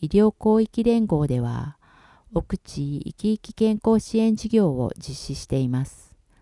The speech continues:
口腔ケア事業。お口の機能、噛む力、飲み込む力が衰えると、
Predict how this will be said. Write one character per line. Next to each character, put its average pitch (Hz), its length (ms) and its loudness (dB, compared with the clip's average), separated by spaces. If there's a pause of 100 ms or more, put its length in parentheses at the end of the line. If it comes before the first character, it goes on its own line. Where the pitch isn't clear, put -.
(240)
口 233 220 4
腔 247 260 -2
ケ 233 200 0
ア 226 60 2
事 220 140 -6
業。 139 320 -6 (1120)
お - 80 -6
口 - 300 -2
の 240 100 2
機 - 160 -4
能、 165 380 0 (260)
噛 226 120 0
む 214 120 2
力、 143 600 -8 (400)
飲 170 100 4
み 202 140 2
込 240 100 2
む 214 140 4
力 147 360 -4
が 135 300 -6
衰 190 300 2
え 180 120 4
る 143 120 0
と、 127 440 -4